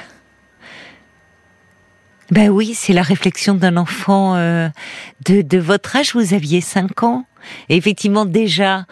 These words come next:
pour un enfant, de, enfin, on parle tellement l'attente du bébé, mais on peut trouver,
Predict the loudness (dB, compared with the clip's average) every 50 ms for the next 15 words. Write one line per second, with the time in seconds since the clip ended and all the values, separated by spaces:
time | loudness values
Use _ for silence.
0 | -20 -20 -20 -20 _ -4 0 0 0 2 0 0 0 0 -2 -2 -4 -4 -2 -2
1 | -2 0 0 -2 -2 -4 -4 -4 -2 -2 -2 -4 -6 -10 -18 -20 -18 -8 -4 -4
2 | -2 0 0 -2 -2 -2 -2 -2 -2 0 0 0 -2 -2 -2 -2 -4 -4 -4 -6
3 | -6 -6 -6 -6 -6 -4 -2 -2 -2 -2 -2 -4 -4 -4 -8 -6 -2 0 0 0
4 | -2 -2 -4 -4 -4 -4 -6 -6 -6 -6 -4 -4 -4 -2 0 0 0 0 -2 -4